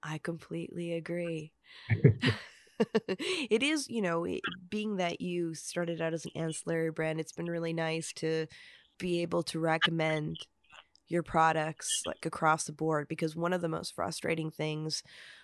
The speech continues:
Speaker 1: when I've been teaching classes is people asking, you know, liking a product and saying, "Well, where, where can I get it where I live?" And having to be like, "Well, not yet, but guess what? If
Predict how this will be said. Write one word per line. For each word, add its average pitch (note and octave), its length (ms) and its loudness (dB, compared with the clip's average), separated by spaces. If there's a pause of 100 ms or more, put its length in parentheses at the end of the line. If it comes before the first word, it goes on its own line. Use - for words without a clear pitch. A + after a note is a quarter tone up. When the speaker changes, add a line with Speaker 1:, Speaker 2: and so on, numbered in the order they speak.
(160)
Speaker 1:
when E3+ 180 2
I've E3 320 0 (120)
been E3 180 -2
teaching D#3 420 -4
classes D3+ 680 0
is - 100 -12
people D#3+ 320 -2
asking, D#3+ 580 0 (440)
you E3 80 0
know, D#3+ 240 -2 (100)
liking F3 480 6
a F3 60 -2
product D#3+ 840 4 (120)
and D#3+ 140 -4
saying, D#3+ 180 0
"Well, D#3 120 0
where, D#3+ 360 2
where E3+ 180 2
can F3 180 0
I E3+ 80 2
get D#3 280 0
it - 100 -4
where D#3 140 0
I - 220 0
live?" C#2 460 -8 (460)
And E3 160 -2
having D#3+ 340 -2
to E3 120 -8
be E3 160 -4
like, F3+ 220 -6
"Well, C#4 800 -6 (1200)
not F3 380 4
yet, C#4 380 6 (240)
but G3 160 2
guess C#4 320 6
what? A#3 400 6 (1000)
If E3 120 -12